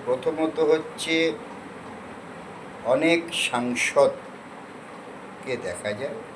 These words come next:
তারা হয়তো ওই জেলারই নয়, অন্য জায়গা থেকে,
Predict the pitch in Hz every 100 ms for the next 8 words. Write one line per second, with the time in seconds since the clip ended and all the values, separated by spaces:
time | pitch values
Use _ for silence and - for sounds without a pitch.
0 | - - - - - - - - - -
1 | - - 117 117 117 110 104 - - -
2 | - - - - - - - - - 135
3 | 156 156 165 156 151 135 135 139 143 143
4 | 123 101 98 - - - - - - -
5 | - - - - - - - - 147 147
6 | 143 135 127 127 123 123 131 120 117 120